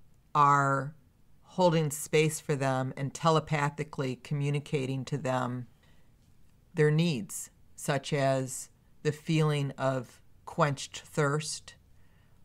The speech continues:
of a full belly, of comfort, 'cause these people are going out there without food and water for that time. And so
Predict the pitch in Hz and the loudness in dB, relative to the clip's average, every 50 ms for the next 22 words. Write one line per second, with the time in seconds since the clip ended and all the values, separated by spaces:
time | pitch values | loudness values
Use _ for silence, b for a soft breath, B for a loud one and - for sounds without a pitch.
0 | - - 143 143 135 143 - 139 135 - - - 160 151 147 131 107 139 139 139 | -4 0 0 0 0 -2 -4 -6 -6 -6 -2 2 2 2 2 2 0 0 0 2
1 | 139 139 135 139 143 156 156 - - - _ _ - - - - - - _ _ | 2 0 0 -2 -2 -4 -6 -8 -16 -20 _ _ -20 -20 -20 -20 -20 -20 _ _
2 | - - - - - 139 139 139 139 135 120 - - - _ _ - - 170 147 | -20 -20 -14 -4 -2 0 0 0 -2 -4 -6 -8 -14 -20 _ _ 2 2 2 2
3 | - - - 143 139 - - - b b b b b b _ - - 175 175 156 | 2 0 -2 -2 -2 -2 -4 -10 b b b b b b _ -6 0 2 2 2
4 | 160 - 165 151 135 - - 165 156 165 156 143 135 135 117 - - _ _ - | 2 0 -2 -2 -2 0 -2 -2 0 2 2 2 2 2 0 -4 -12 _ _ -6
5 | - 147 147 147 147 139 131 127 - - 139 131 127 127 123 123 123 123 - - | -2 0 0 0 2 0 0 -2 -2 -2 -2 -2 -2 -2 -2 -2 -2 -2 -2 -4
6 | - - - 131 131 127 123 120 113 117 117 117 113 113 123 123 - _ _ - | -10 -10 -10 -8 -8 -8 -8 -8 -6 -6 -6 -6 -8 -8 -12 -14 -16 _ _ -12
7 | 131 - - - 135 123 123 123 117 123 120 - - 151 139 127 - | -12 -12 -10 -10 -10 -8 -8 -8 -8 -10 -10 -8 -6 -4 -4 -4 -6